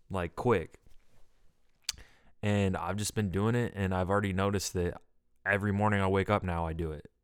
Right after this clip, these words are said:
I don't even think twice about it. It's just become a habit. And that's what, that's what you want. That's what the intention behind it is, is to just, you know,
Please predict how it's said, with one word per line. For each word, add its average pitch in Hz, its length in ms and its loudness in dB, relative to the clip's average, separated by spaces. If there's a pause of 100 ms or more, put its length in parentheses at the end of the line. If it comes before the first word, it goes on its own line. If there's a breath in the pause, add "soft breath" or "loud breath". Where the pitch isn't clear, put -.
I 85 80 -6
don't 95 160 -2
even 92 180 -2
think 101 360 -4 (520 soft breath)
twice 113 320 2
about 80 260 -6
it. - 100 -18 (100)
It's 92 100 -8
just - 320 -4 (160)
become 98 420 0
a 90 60 -4
habit. 90 400 -2 (520 soft breath)
And 92 100 0
that's 95 200 2
what, 101 120 -2 (140)
that's 92 280 2
what 110 160 -4
you 101 100 0
want. 85 400 0
That's 92 220 -2
what 101 260 2 (440 soft breath)
the 92 280 -4
intention 98 560 -2
behind 92 420 -2
it 90 120 0
is, 80 300 -2
is 82 240 -8
to 95 120 -4
just, 85 400 -6 (640 soft breath)
you 95 120 -4
know, 80 280 -6